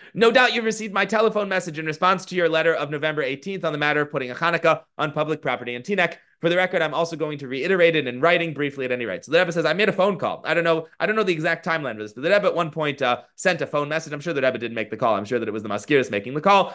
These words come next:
but the Rebbe puts it in writing as well, what he thinks in case the message was lost over the phone. He said, "First of all, the subject matter in general is not a new idea requiring investigation as to constitutionality, public reaction, et cetera.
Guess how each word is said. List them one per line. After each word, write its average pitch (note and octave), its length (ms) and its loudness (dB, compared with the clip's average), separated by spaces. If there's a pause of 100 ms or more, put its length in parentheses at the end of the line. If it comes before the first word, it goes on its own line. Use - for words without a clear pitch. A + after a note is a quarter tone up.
(120)
but D3 100 2
the F#3 80 4
Rebbe A3 220 6
puts G3+ 240 0
it E3 80 0
in D#3 100 2
writing D#3 320 2
as C#3 160 -2
well, D3 160 2
what B2+ 80 -4
he C3 60 -8
thinks G3+ 260 -6
in D3+ 80 -8
case E3+ 220 2
the D#3+ 80 -6
message D3+ 260 -2
was C3+ 160 -2
lost C3+ 260 0
over B2+ 140 -2
the B2 60 -4
phone. G#2 300 -6
He - 280 -20
said, D#3+ 140 -2
"First A3+ 220 6
of G3+ 60 2
all, F3+ 340 4
the D#3+ 60 -4
subject A3+ 320 2
matter E3+ 240 4
in D#3 120 0
general D3+ 320 2
is C3 80 -8
not D3+ 160 -2
a D3 40 -6
new D3+ 180 -2
idea C#3 340 -2
requiring C#3 420 -4
investigation C3+ 600 -4
as A#2+ 100 -6
to - 80 -18
constitutionality, C3 800 0
public C3 280 -2
reaction, C3 320 0
et A2+ 100 -8
cetera. G2+ 300 -4